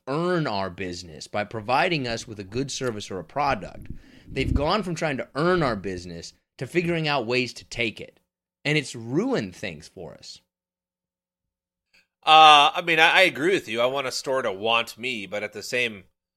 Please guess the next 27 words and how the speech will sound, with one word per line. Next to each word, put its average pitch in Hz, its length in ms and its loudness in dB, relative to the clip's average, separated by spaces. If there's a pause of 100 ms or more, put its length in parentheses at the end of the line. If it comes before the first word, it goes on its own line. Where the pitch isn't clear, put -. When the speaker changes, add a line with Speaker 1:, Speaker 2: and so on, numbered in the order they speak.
(480)
Speaker 2:
point, 139 480 -4 (600)
I'm 123 180 -4
also 139 300 0
the 123 80 -6
person 120 460 -8
that 107 460 -4 (380)
just - 180 -16
wants 117 320 -6
to 107 120 -10
go 110 320 -6
in 110 80 -8
and 101 140 -10
get 98 160 -4
out. 92 260 0
I 87 120 -6
don't 104 160 -4
wanna 101 200 -10
be 92 100 -12
confronted. 135 680 -6
I 113 100 2
don't 104 180 -6
wanna 95 160 -12
be 85 100 -14
talked - 400 -2
to. 117 280 -8 (640)
Um, 90 580 -8 (220)
I, 101 140 -6